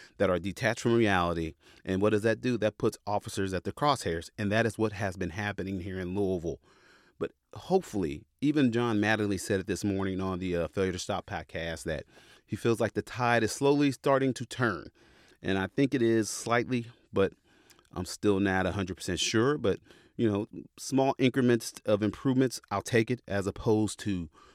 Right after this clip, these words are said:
no movement at all. So there's st-, the future's still op-, up and open about that. And so the next book I read the other day,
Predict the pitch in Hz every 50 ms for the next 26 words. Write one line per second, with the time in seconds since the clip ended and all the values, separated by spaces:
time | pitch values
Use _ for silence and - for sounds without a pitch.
0 | _ - 92 101 101 101 98 101 101 98 95 98 92 87 87 87 87 82 80 80
1 | 76 76 - - 87 78 76 - _ - - _ _ - 95 95 - - - -
2 | - _ _ _ - - - - - - - _ - 120 - - 185 165 - 151
3 | - - 175 156 131 131 139 139 135 _ _ - 117 131 120 - 113 107 107 107
4 | 92 98 95 87 78 85 82 78 - - 87 78 - - _ _ _ _ _ _
5 | _ _ _ _ _ _ _ _ _ _ _ _ _ - - 143 143 139 123 107
6 | 98 90 - - - - - - 131 117 101 98 98 95 92 98 98 104 120 151
7 | 185 208 - - - 107 104 107 - - 95 95 90 90 90 87 87 85 87 90
8 | 101 98 87 82 90 82 82 80 73 64 -